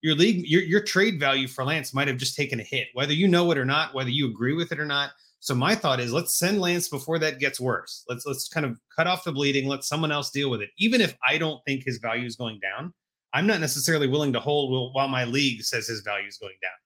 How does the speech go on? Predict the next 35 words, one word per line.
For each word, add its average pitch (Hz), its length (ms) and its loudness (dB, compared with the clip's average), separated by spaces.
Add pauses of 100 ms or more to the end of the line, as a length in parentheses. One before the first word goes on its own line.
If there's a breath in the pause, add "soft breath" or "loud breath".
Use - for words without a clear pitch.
(160)
right? 127 160 0
Like, 135 160 -2 (300 soft breath)
it's 170 140 -2
a 185 60 0
pride 165 360 2
thing. 90 200 -10
And 123 100 0
I'm 156 60 0
like, 143 140 -2
"All 170 60 4
right, 147 100 0
well, 127 80 -4
let 151 120 -2
me 190 60 0
send 165 280 0
Lance." 104 280 -2
So 117 60 -10
my 139 120 2
thing 170 160 0
was 135 180 0
sending 170 260 2
Lance 147 360 0
and 123 60 -6
a 113 40 -8
couple 180 260 -2
of 139 100 -2
throw-ins 135 360 -2
like 113 160 -8
David 139 340 -2
Bell 127 220 2
and 117 120 -2
Callaway, 127 480 2
whoever 139 240 0
you 120 120 -2
want, 104 260 -6